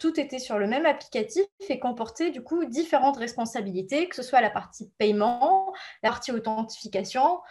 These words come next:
euh, ou encore, euh, la partie, euh,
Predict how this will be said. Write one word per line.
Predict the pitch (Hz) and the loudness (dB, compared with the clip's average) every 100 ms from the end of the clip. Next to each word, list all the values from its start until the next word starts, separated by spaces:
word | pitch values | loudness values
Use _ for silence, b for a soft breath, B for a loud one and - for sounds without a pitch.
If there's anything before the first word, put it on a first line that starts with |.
| B B - | B B -10
euh, | 202 | -8
ou | 196 247 254 | -8 -2 2
encore, | 208 208 269 294 240 | 2 6 8 8 6
euh, | 196 | 4
la | 196 | 4
partie, | 196 190 - 277 285 | 0 -6 -10 -4 2
euh, | 240 196 | 4 4